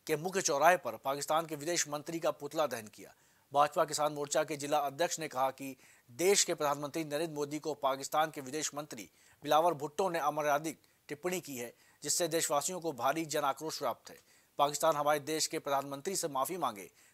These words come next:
नहीं तो आधा घंटे में पाकिस्तान का नक्शा विश्व के मानचित्र से समाप्त कर दिया जाएगा। इस दौरान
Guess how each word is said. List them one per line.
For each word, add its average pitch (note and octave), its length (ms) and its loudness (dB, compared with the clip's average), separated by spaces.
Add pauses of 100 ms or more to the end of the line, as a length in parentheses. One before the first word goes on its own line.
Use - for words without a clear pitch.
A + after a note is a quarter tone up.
(140)
नहीं F3 220 0
तो E3 160 -2
आधा C#3+ 280 4
घंटे D3 520 -2 (680)
में D#3 100 -2
पाकिस्तान D#3 480 2
का D#3+ 120 -2
नक्शा C#3+ 420 2
विश्व D#3 340 -2
के D3+ 60 -4
मानचित्र D3 460 -4
से C#3+ 140 -8
समाप्त D3 380 0
कर C3+ 100 -2
दिया A2 180 -6
जाएगा। F2+ 340 -12 (360)
इस E3+ 160 -4
दौरान D3 360 2